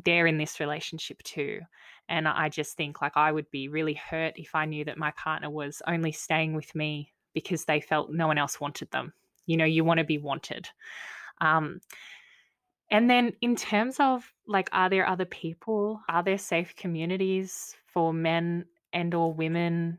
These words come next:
and non-binary people? Like, yeah, like, I'm not, I'm really not familiar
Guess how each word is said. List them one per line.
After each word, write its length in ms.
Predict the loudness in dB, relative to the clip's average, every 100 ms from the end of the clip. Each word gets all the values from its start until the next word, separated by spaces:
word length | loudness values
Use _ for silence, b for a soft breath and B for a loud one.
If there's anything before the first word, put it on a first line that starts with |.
| _ -4
and 300 | -2 -2 -2
non-binary 840 | 0 2 2 4 4 4 2 0 -2
people? 840 | -6 -6 -6 -2 0 0 -2 -6 _ -2
Like, 220 | -2 -2 _ _
yeah, 460 | -4 0 4 6 6
like, 200 | 6 4
I'm 240 | 2 4
not, 320 | 6 6 4 0 B B B B -2
I'm 180 | 2 4
really 240 | 4 4
not 240 | 4 2 0
familiar 720 | -2 0 2 4 4 4